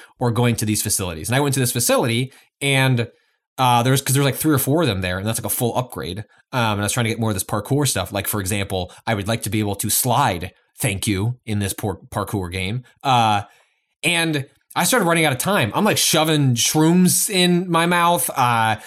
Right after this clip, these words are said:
you know, I'm trying to craft, like, a, like, something I can huff to <laughs> get, get my,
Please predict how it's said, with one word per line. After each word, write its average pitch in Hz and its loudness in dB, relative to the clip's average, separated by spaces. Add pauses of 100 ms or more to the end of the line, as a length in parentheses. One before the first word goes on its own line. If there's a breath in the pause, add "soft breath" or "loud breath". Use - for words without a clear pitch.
(200 loud breath)
you 143 2
know, 110 4
I'm 131 0
trying 175 2
to 123 -2
craft, 160 -2
like, 151 0
a, 110 0 (440 soft breath)
like, 127 -2
something 170 0
I 147 2
can 139 -2
huff - 0
to 131 2
<laughs> 135 0 (120)
get, 147 0
get 170 0
my, 139 2